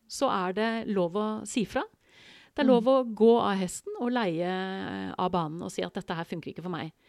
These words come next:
Speaker 1: Og så kan
Speaker 2: Mm.
Speaker 1: både de som står rundt og instruktøren si at du er respektløs.
Speaker 2: Mm.
Speaker 1: Men jeg mener faktisk at den eneste som er viktig å respektere her,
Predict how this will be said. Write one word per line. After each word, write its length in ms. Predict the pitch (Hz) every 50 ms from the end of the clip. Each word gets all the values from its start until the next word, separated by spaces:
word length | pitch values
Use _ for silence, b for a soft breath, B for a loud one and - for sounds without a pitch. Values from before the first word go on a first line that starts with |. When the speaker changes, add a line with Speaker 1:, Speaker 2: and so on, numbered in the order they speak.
| b b b b b
Speaker 1:
Og 80 | - 240
så 80 | -
kan 200 | - - 190 180
Speaker 2:
Mm. 360 | 147 - - - - - 220 214
Speaker 1:
både 240 | - 294 269 233 294
de 80 | 302 285
som 140 | - - 269
står 220 | - - 277 247
rundt 260 | 254 285 359 370 -
og 60 | 277 269
instruktøren 640 | 262 247 220 240 - - 262 - - 247 233 247 247
si 160 | - - 294
at 100 | 311 262
du 80 | 247
er 80 | 240 226
respektløs. 760 | 226 220 - - 170 165 - - - 233 240 240 - - - - _ _ _ _ _ _ _ _ _ _ _ _ _ _ _ -
Speaker 2:
Mm. 340 | 220 202 175 156 160 208
Speaker 1:
Men 120 | 226 220 240
jeg 100 | 254 262
mener 260 | 254 247 208 185 208
faktisk 420 | 208 - 208 - - 226 233 - 247
at 100 | 240 -
den 160 | 247 240 233 -
eneste 460 | 262 233 190 151 156 165 - - - 247
som 160 | - 247 233
er 100 | 233 233
viktig 480 | 233 220 269 254 - - - - - -
å 40 | 160
respektere 400 | 175 - - 240 220 - 208 233
her, 180 | 233 285 415